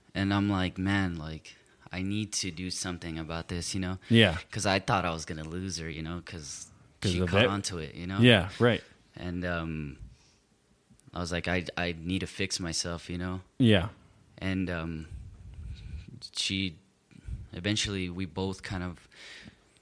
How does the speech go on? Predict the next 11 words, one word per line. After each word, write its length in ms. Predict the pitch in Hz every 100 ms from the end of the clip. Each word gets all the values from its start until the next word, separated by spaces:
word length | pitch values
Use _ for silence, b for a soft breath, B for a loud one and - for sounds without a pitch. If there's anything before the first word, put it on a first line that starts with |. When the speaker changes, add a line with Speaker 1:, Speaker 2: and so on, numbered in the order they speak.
| _ _ -
Speaker 1:
it 80 | 104
got, 280 | 113 104 -
it 40 | 113
was 180 | 113
getting 340 | 98 110 107 90
rockier, 540 | 90 92 90 87 80
you 120 | 82
know? 220 | 90 95 95 92
Like, 220 | 87 87
our 100 | 92
relationship 640 | 87 92 90 - - 87